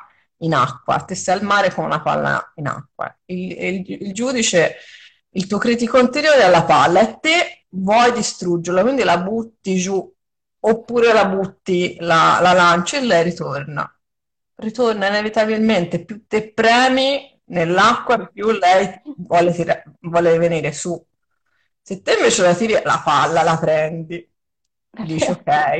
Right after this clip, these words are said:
Speaker 1: che cappero vuoi? Qua parliamo, prendiamoci un tè, un caffè, parliamo, qual è il problema?" L'ascolti, la, in qualche modo l'accetti, è parte di te.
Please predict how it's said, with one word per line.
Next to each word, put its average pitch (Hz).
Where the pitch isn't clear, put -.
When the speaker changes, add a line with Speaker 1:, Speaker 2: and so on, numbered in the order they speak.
Speaker 1:
che 233
cappero 180
vuoi? 165
Qua 277
parliamo, 175
prendiamoci 240
un 185
tè, 175
un 185
caffè, 165
parliamo, 180
qual 220
è 151
il 147
problema?" 147
L'ascolti, 156
la, -
in 180
qualche 170
modo 247
l'accetti, 151
è -
parte 175
di 269
te. -